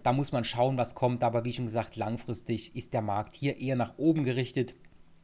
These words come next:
Wir haben dieses Konsolidierungsmuster da, das ist verortet, dieses ansteigende Dreieck in einem Aufwärtstrend und daher eher bullisch als bärisch zu sehen.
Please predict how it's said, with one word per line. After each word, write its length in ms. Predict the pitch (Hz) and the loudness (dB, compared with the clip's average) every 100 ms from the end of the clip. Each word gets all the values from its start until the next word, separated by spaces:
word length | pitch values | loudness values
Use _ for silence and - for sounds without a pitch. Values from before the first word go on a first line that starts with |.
| - - - | -18 -18 -6
Wir 140 | 127 104 | -2 2
haben 180 | 131 | 2
dieses 340 | 139 123 127 - - - - | 2 0 0 0 -6 -14 2
Konsolidierungsmuster 1120 | 151 160 147 123 175 170 151 156 151 - 131 | 4 6 4 6 6 6 4 2 0 2 2
da, 240 | 123 127 | 4 4
das 220 | 131 123 | 2 -2
ist 120 | 135 - | -4 -2
verortet, 480 | 135 143 165 160 | -2 0 0 -2
dieses 240 | - 123 123 | -4 -8 -6
ansteigende 600 | - 135 - 127 123 127 | -4 -4 -2 0 0 -4
Dreieck 500 | - - 117 120 - | -6 -4 -2 -4 -4
in 220 | 170 185 | 0 0
einem 380 | - 135 143 135 | 2 2 2 2
Aufwärtstrend 800 | - 139 - 135 - - 123 120 | 2 0 0 -4 -4 -6 -4 -4
und 160 | 104 110 | -6 -4
daher 400 | 104 104 104 - | -4 -2 -4 -4
eher 160 | 107 | -6
bullisch 480 | 104 95 104 104 - | -6 -4 -4 -4 -6
als 200 | 107 - | -8 -10
bärisch 440 | - 95 92 92 - | -8 -6 -6 -8 -8
zu 100 | 107 | -6
sehen. 360 | 104 113 107 | 0 0 0